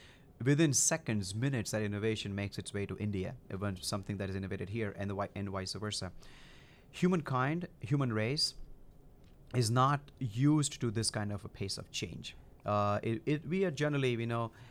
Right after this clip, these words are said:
by the time an in-, invention is invented and it becomes, uh, a real life use case for us, and that significantly changes the world around us, uh, it used to take ten, fifteen,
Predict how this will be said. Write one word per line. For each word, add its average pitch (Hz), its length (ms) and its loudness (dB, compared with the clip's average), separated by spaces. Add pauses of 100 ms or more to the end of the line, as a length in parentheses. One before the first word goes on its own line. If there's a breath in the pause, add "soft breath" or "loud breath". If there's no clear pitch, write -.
by 123 160 8
the 143 80 4
time 139 320 2
an 123 80 0
in-, 117 240 -2
invention 120 520 2
is 110 200 0
invented 107 680 -2
and 110 200 2
it 104 140 -4
becomes, 107 460 0 (280 soft breath)
uh, 107 420 6
a 104 280 4
real 120 260 4
life 107 480 2 (300)
use 110 420 2
case 151 260 0
for 147 200 6
us, 165 240 4 (340 soft breath)
and 117 240 4
that 113 160 6
significantly 123 580 0
changes 120 480 0
the 107 100 2
world 110 340 2
around 104 320 2
us, 151 260 0 (440 soft breath)
uh, 117 260 10
it 165 180 2
used 208 140 0
to 131 80 -8
take 131 240 2
ten, 110 180 0
fifteen, 107 340 -2